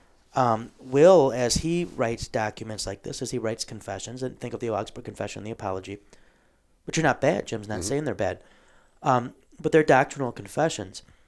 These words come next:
Speaker 1: Um, <clears throat> for Luther, this confession, this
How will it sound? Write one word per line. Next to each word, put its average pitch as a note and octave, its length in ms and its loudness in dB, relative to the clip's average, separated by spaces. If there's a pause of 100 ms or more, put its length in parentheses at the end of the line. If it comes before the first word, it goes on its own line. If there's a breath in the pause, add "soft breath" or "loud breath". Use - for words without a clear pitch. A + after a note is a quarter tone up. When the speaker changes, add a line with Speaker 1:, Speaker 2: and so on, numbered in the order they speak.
(880 soft breath)
Speaker 1:
Um, A2 220 -6 (160)
<clears throat> - 720 -18
for D3+ 220 2
Luther, B2+ 760 4
this D#3+ 260 6
confession, A2+ 760 -4
this A#2 320 -4